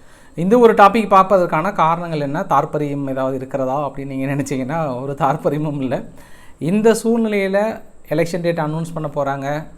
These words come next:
அப்படின்னு எதிர்பார்க்கப்பட்ட, பெரிதும் அனைவராலும் கவனிக்கத்தக்க ஒரு ஆணையம் அப்படின்னா, அது இந்திய தேர்தல் ஆணையம் தான்.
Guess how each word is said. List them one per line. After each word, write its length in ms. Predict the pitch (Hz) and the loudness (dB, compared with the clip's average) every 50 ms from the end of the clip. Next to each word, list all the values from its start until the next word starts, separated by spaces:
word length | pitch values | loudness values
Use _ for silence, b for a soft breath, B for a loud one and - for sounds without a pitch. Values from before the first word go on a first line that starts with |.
| b b b b b b 151 | b b b b b b -4
அப்படின்னு 300 | 143 160 175 180 180 165 | -2 0 0 0 0 0
எதிர்பார்க்கப்பட்ட, 1080 | 147 147 190 190 - 180 170 165 170 170 - 156 147 - - 160 165 175 175 170 - - - - - - - - - - | 0 0 0 0 2 2 2 2 0 -4 -4 -4 -6 -4 -2 -2 -2 -2 -4 -6 -12 -18 -20 -20 -20 -20 -20 -20 -18 -4
பெரிதும் 400 | - 170 170 180 170 185 185 170 | 0 0 2 2 2 0 0 0
அனைவராலும் 760 | 147 139 151 165 170 170 170 170 170 170 185 190 208 208 - - - - - 135 | 0 0 0 0 0 2 4 4 4 2 2 -2 -4 -6 -12 -16 -18 -18 -14 -4
கவனிக்கத்தக்க 720 | 143 156 170 185 190 185 196 175 - 175 151 156 196 190 | -2 0 2 2 0 0 -2 -2 -2 -2 -2 0 0 2
ஒரு 160 | 180 170 156 | 2 4 2
ஆணையம் 340 | 139 135 151 160 165 165 160 | 2 2 0 0 -2 -2 -4
அப்படின்னா, 280 | 147 131 123 135 131 139 | -4 -4 -4 -4 -4 -2
அது 300 | 180 220 208 175 147 143 | -2 -2 -2 -2 -4 -4
இந்திய 260 | 143 147 147 156 143 | -4 -4 -4 -4 -4
தேர்தல் 320 | - 147 139 135 135 131 | -2 -2 -2 -2 -2 -4
ஆணையம் 320 | 123 123 120 120 120 120 117 | -4 -6 -6 -8 -8 -8 -6
தான். 320 | 117 120 135 196 233 - | -6 -4 -4 -6 -8 -10